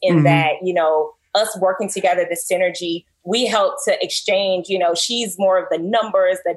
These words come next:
Speaker 1: data, you know, cool. And then, you know, I have the background in television and media. So that's where I have developed my storytelling skills.
Speaker 2: Right,
Speaker 1: But
Speaker 2: mm-hmm.
Speaker 1: we, we feed off of each other and her energy and my energy. And that's how we created something epic.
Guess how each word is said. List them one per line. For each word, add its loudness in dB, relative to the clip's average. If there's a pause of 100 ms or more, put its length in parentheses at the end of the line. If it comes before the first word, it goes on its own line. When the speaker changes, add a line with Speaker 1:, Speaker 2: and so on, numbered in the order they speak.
Speaker 1:
data, 0 (320)
you -2
know, 0 (120)
cool. 2
And -2
then, -2
you -6
know, 2 (100)
I 0
have -2 (280)
the -6
background -2
in -2
television -2
and -6
media. -4
So -2
that's -2
where 0
I 0
have -4
developed -2
my -4
storytelling -2
skills. -4
Speaker 2:
Right, -4
Speaker 1:
But 4
Speaker 2:
mm-hmm. 0
Speaker 1:
we, -2
we -4 (320)
feed 0
off -2
of -10
each -8
other 0
and -4
her 0
energy -4 (280)
and -4
my 0
energy. -4
And -4
that's -2
how 0
we -8
created -2
something -8
epic. -6